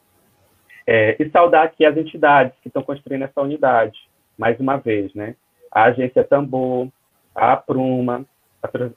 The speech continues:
Associação Brasileira de Juristas pela Democracia, que é a A B J B, o Núcleo Maranhão,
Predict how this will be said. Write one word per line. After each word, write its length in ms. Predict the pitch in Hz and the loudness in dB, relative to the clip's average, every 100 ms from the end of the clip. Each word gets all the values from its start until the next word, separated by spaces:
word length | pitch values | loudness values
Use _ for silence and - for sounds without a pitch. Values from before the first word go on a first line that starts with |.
| - | -14
Associação 440 | 120 127 127 135 | -12 -6 -2 0
Brasileira 460 | 123 123 123 123 120 | 2 0 0 0 0
de 100 | 117 | -2
Juristas 400 | 131 120 - - - | -6 -6 -8 -18 -2
pela 160 | 120 | 0
Democracia, 800 | 120 117 110 143 147 - 131 123 | 2 2 2 0 -2 -4 -2 0
que 100 | 120 | 2
é 40 | |
a 20 | 110 | 0
A 40 | |
B 100 | 117 | 0
J 280 | 113 110 113 | -4 -2 -2
B, 120 | 110 | -2
o 60 | 110 | -4
Núcleo 300 | 110 - 110 | -4 -6 -4
Maranhão, 760 | 110 120 147 131 127 123 123 | -2 -2 -2 -4 -4 -4 -6